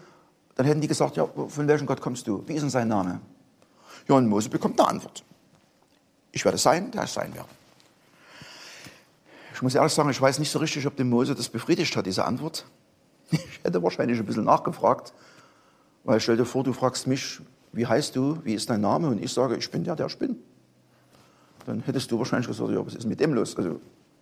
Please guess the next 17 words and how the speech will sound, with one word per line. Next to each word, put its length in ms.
ich 60
hab 180
nach 80
deinem 160
Namen 200
gefragt.“ 420
„Ich 140
werde 160
sein, 300
der 100
ich 60
sein 300
werde“, 280
steht 220
hier 100
im 80
Deutschen. 380